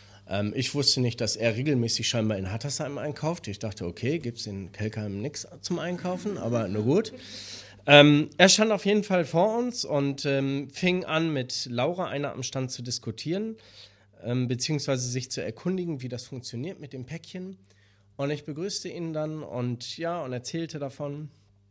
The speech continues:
Und, ähm, Laura bot Ralf an,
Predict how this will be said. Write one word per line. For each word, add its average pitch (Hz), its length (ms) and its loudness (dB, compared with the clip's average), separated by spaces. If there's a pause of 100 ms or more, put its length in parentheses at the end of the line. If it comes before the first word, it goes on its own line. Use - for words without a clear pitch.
(600)
Und, 107 520 -2
ähm, 107 400 -2 (1600)
Laura 135 420 -2
bot 139 640 -4
Ralf 123 320 -2
an, 131 240 -6